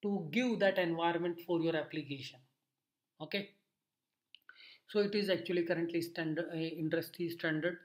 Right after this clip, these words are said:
and I have covered Docker in detail, what it is about. All the particular content I have covered in the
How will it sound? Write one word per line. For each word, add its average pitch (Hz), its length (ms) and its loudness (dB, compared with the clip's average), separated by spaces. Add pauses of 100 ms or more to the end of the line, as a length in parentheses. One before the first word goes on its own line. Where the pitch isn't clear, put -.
and 156 160 -2
I 151 60 0
have 156 200 -4
covered 160 420 0 (120)
Docker 151 300 -2
in 151 220 -4
detail, 147 420 -4 (180)
what 151 240 -8
it 151 140 -8
is 147 140 -6
about. 143 340 -8 (580)
All 165 280 -2
the 160 360 0
particular 165 420 -4
content 160 500 -4
I 151 100 -4
have 156 160 -6
covered 151 380 -6
in 151 120 -8
the 147 180 -6